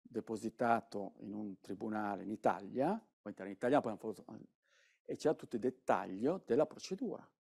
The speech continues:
di come, e di cose anche di come la società funziona. Ed è, è veramente impressionante.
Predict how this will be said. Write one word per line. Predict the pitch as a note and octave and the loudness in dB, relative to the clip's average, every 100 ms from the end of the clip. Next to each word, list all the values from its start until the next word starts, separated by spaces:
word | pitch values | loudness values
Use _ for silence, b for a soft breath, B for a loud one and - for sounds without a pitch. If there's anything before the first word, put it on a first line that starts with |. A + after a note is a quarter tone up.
| _ _ _ _ | _ _ _ _
di | - | -6
come, | - A#2+ A2+ - | 2 2 2 0
e | - A2 | 0 2
di | A#2+ | 2
cose | - E3+ F3+ | 8 8 10
anche | C#3 C3 | 6 4
di | A2 | -2
come | - F3 D#3+ | 2 4 4
la | A2 | 2
società | - - C#3+ | -2 -8 -10
funziona. | - A2 G2 G3+ C#3 - - _ _ _ _ _ _ _ _ _ _ | -10 -10 -2 0 0 -2 -18 _ _ _ _ _ _ _ _ _ _
Ed | A#2 | 2
è, | - | 2
è | - | 0
veramente | A2+ A2 G#2+ G3 B3 B2 | 2 4 6 6 6 2
impressionante. | - - - E3+ E2+ - - - | -2 -2 2 2 0 -10 -20 -20